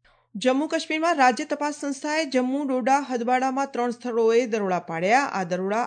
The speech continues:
આતંકવાદને પ્રોત્સાહન આપવા અને શાંતિને ખલેલ પહોંચાડવા માટે ક્રિપ્ટોકરન્સી દ્વારા સરહદ પારથી ભંડોળ એકત્ર કરવાના કાવતરાને નિશાન બનાવી પાડવામાં આવ્યા છે.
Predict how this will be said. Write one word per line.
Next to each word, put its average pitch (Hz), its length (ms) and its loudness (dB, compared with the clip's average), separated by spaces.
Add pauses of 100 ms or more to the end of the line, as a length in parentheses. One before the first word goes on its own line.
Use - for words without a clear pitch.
આતંકવાદને 196 600 -4
પ્રોત્સાહન 262 420 -4
આપવા 277 360 -4
અને 285 160 -2
શાંતિને 285 500 -6
ખલેલ 214 320 -4
પહોંચાડવા 185 420 -4
માટે 190 320 0 (540)
ક્રિપ્ટોકરન્સી 277 720 -2
દ્વારા 233 300 2
સરહદ 220 420 -4
પારથી 214 380 -4
ભંડોળ 196 420 -2
એકત્ર 202 300 -6
કરવાના 202 320 -4
કાવતરાને 220 540 -6
નિશાન 208 380 -4
બનાવી 202 260 -2
પાડવામાં 143 420 -4
આવ્યા 147 160 -8
છે. 160 180 -6